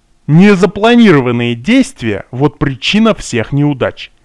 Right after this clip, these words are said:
Знаете, в этом скрыта большая правда провала. Люди слишком часто позволяют себе отвлекаться на пустяки,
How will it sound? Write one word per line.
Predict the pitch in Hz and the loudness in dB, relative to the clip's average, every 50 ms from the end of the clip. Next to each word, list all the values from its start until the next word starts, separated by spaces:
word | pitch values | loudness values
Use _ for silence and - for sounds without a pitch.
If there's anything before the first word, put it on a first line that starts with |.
| _ _ _ _ _ _ _ | _ _ _ _ _ _ _
Знаете, | - 120 143 196 269 311 - - - - 110 104 98 127 - _ | -6 -2 2 2 4 4 4 2 0 -4 -8 -8 -10 -12 -18 _
в | - 123 107 110 151 | -20 -18 -4 0 2
этом | 247 - - - 151 101 95 95 | 2 2 2 0 0 0 -4 -10
скрыта | - - - - 180 208 196 - 160 | -16 -16 -6 -2 0 0 0 0 -2
большая | 131 123 143 143 135 - - - 226 254 262 269 | 0 2 0 0 0 -2 -2 2 4 4 4 4
правда | 254 - - 139 131 135 156 156 151 147 160 147 | 2 0 -2 0 2 2 2 2 0 -2 -2 -2
провала. | - - 151 170 170 170 175 160 131 101 95 143 131 _ _ _ _ _ _ _ _ | -2 0 0 0 2 4 4 2 2 0 -2 -10 -16 _ _ _ _ _ _ _ _
Люди | - 156 196 233 226 226 254 | -4 -2 -2 0 0 0 -2
слишком | - - - 240 294 294 - - - 285 269 240 | -2 0 0 2 2 2 2 0 2 2 2 2
часто | - - 220 190 147 - - 127 | 2 2 2 2 2 0 -4 -6
позволяют | - - 135 123 127 139 151 165 208 240 247 - | -6 -6 -6 -4 0 0 2 2 4 2 2 0
себе | - - 143 143 147 | -4 -6 -4 -4 -2
отвлекаться | - - 143 - 151 165 185 180 - 175 - - - - 135 | -2 -4 -6 -6 -4 -4 -4 0 0 0 0 0 -2 -2 -2
на | 151 160 | -2 0
пустяки, | 165 214 208 - - - 220 190 - - 240 240 220 | -2 -4 -6 -4 -4 -6 -8 -6 -2 0 0 0 -2